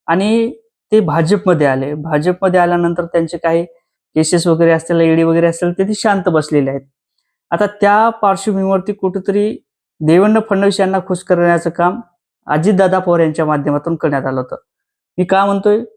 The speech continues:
ज्या टायमाला विधानसभेची निवडणूक झाली आणि भाजपला स्पष्ट बहुमत मिळालं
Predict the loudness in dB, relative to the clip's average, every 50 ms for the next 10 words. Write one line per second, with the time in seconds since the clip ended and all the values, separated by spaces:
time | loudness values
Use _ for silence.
0 | _ _ -6 -2 0 0 2 2 0 0 0 2 2 2 2 2 2 2 2 2
1 | 0 0 0 0 0 0 0 0 0 0 2 2 2 2 2 2 2 0 0 0
2 | 0 0 -2 -2 0 0 -2 -2 0 -2 0 0 0 0 0 0 -2 -2 -4 -4
3 | -2 -2 -2 -2 -2 0 2 2 2 2 2 2 2 2 2 2 2 2 2 0